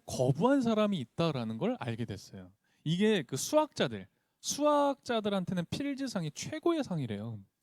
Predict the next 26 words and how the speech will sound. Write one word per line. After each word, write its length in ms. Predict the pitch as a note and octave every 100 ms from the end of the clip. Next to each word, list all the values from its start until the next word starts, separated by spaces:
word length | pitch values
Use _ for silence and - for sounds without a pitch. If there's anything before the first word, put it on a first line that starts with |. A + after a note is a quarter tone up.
| _ _ _ _
그런데 460 | D#3+ D3 G#3 D3+ G2+
그 80 | -
최고의 400 | - D4+ D#4+ C4+
상을 200 | G3+ G3+
거절한 580 | - - B2+ B2+ A3+ D4
사람이 280 | A3+ G3+ D3
있다 180 | - D3
그래서, 380 | B2 A#2 D#3+ G2+ _ _ B2+
"야, 140 | - -
그런 300 | - C3+ F3+
사람이 360 | G#3+ G#3+ F#3+
있어?" 340 | G#2+ - G#3 C#4 _ _
라고 360 | - D3 G3+ G3 -
해서 240 | C4 C4+
한번 320 | G#3 A3 F#3+ -
찾아보게 460 | - D4 C#4+ A#3+
됐습니다. 520 | B2+ G#2 - G#2+ B2 G#2+ _ _ _ _ _ _ _ _ _ _ _
이 80 | C#3
러시아의 540 | B2 B2+ - A#3 G#3+
수학자인 560 | G3 G#3+ G3 - C3 G#3+ - _ _
페렐만이라는 960 | - D4 D4 C4+ A3+ G3 A#2 A#2 G#2+ G2+
사람이에요. 500 | C#3 C3 G#2+ F#2+ F#2+ _ _ _ _ _ _ _ _ -
이 60 |
페렐만의 1160 | D3 - D#4 D#4+ D4+ C4+ A#3+ A3+ A3+ A3 G#3 E3+
이야기를 500 | C#3 D#3+ E3+ E3+ E3
보니까, 600 | A2+ G#2+ - E3+ C#3